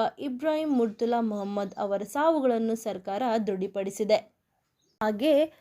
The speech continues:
ರೈಲು ಪ್ರಯಾಣಿಕರಿಗೆ ಸಿಹಿ ಸುದ್ದಿ. ಹೌದು ಸ್ನೇಹಿತರೆ, ಪ್ರಯಾಣಿಕರ ಹೆಚ್ಚುವರಿ ದಟ್ಟಣೆಯನ್ನು ನಿರ್ವಹಿಸಲು ದಕ್ಷಿಣ ಮಧ್ಯ ರೈಲ್ವೆ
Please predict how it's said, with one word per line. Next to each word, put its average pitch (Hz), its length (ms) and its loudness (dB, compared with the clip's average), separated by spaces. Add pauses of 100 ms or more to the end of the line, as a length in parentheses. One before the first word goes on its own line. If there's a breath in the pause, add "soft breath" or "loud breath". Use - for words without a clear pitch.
(340 soft breath)
ರೈಲು 381 360 6
ಪ್ರಯಾಣಿಕರಿಗೆ 254 880 0
ಸಿಹಿ 214 480 -4
ಸುದ್ದಿ. 220 480 0 (160 soft breath)
ಹೌದು 233 300 2
ಸ್ನೇಹಿತರೆ, 233 640 2
ಪ್ರಯಾಣಿಕರ 339 760 2
ಹೆಚ್ಚುವರಿ 269 640 0
ದಟ್ಟಣೆಯನ್ನು 220 840 0 (260 loud breath)
ನಿರ್ವಹಿಸಲು 247 840 2
ದಕ್ಷಿಣ 294 380 0
ಮಧ್ಯ 240 420 4
ರೈಲ್ವೆ 208 580 2